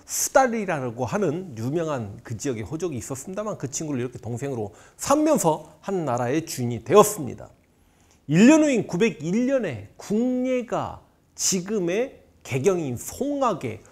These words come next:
후고구려를 건국합니다. 뭐 궁예 액군은 아, 뭐 신라 왕자 출신이라는 설이 있습니다만 왕이 쟁탈전에 말려들어서 부모가 죽고 그 시녀들이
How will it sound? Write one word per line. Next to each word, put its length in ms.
후고구려를 760
건국합니다. 720
뭐 300
궁예 540
액군은 680
아, 200
뭐 680
신라 420
왕자 360
출신이라는 480
설이 240
있습니다만 560
왕이 300
쟁탈전에 500
말려들어서 600
부모가 360
죽고 340
그 140
시녀들이 960